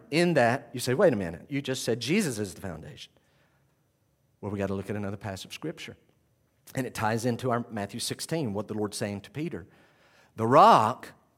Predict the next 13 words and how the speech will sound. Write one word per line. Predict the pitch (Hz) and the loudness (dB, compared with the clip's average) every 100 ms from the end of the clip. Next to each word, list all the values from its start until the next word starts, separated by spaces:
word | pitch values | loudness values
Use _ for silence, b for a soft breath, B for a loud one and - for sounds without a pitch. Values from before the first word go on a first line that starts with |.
| _ - | _ -2
is | 135 | 4
also | 156 214 233 175 143 | 8 8 8 6 6
the | 131 135 | 4 0
combined | - 135 143 175 196 208 208 | 0 2 8 10 10 8 4
testimony | 226 254 - 180 135 123 135 | 2 2 2 2 4 4 4
of | 139 | 8
all | 170 226 | 10 8
the | 247 269 | 8 2
apostles, | 254 160 123 - 147 - B B - | 4 6 6 2 -4 -6 B B 0
Peter | 160 165 | 4 6
the | 196 | 6
first | 226 294 311 - | 8 8 8 4
one | 156 147 127 185 | 4 4 4 2